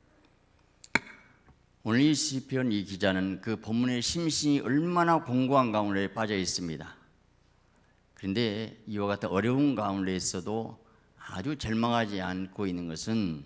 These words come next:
소망이 있는 것은 살아계신 좋으신 하나님을 신뢰하기 때문입니다. 그렇습니다. 오늘 우리 하나님 믿는 사람도 감당기 어려운 시련을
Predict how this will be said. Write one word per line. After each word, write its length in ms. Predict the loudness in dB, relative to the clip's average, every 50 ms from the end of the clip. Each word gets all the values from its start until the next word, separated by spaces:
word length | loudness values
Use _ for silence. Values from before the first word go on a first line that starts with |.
| -16 -20 -20 -20 _ _ _ _ _ _ _
소망이 600 | -12 -12 -8 -4 -4 -2 2 4 4 6 6 4
있는 160 | 2 0 -2
것은 460 | -4 -4 -6 -4 -4 -4 -4 -6 -8 -12 -20 -20 _ _ _ _ _ _ _ _
살아계신 1000 | -20 -16 -12 -8 -4 -2 -2 0 0 -2 -4 -4 -4 -4 -4 -4 -4 -6 -10 -14 -16
좋으신 760 | -12 -6 -4 0 0 0 0 -2 -2 -2 -2 -2 -4 -6 -8 -12
하나님을 720 | -12 -10 -6 -6 -4 -4 -4 -4 -4 -4 -4 -4 -6 -8 -12 -20 -20 _ _
신뢰하기 1120 | -12 -10 -8 -6 -4 -4 -2 0 0 2 2 2 2 0 0 -2 -4 -6 -4 -4 -4 -4 -4 -6
때문입니다. 680 | -8 -8 -8 -8 -10 -10 -10 -12 -14 -14 -16 -16 -16 -20 _ _ _ _ -20 -20 -20 -20 -20 -20 -20 -20 -20 -20 -20 -20 -20 _ _ _ _ _ _ _ _ -20 -20 _ _ _ -4
그렇습니다. 880 | -2 0 2 2 2 2 0 0 -2 -2 -2 0 -2 -2 -4 -6 -12 -16 -20 -20 _ _ _ _ _ _ _ _ _ _ _ _ _ _ _ _ _ _ _ _ _ _
오늘 160 | 0 2 4 4
우리 120 | 4 4
하나님 360 | 4 4 2 2 2 2 2
믿는 280 | 2 2 2 2 2 4
사람도 920 | 4 4 6 4 4 4 4 4 4 2 0 0 0 0 0 0 -2 -6 -8
감당기 600 | -4 0 0 0 2 2 2 2 0 0 0 2
어려운 280 | 2 2 2 2 2 4
시련을 1200 | 4 4 4 4 4 4 2 2 2 4 4 6 6 6 4 4 4 4 2 2 0 -2 -4 -8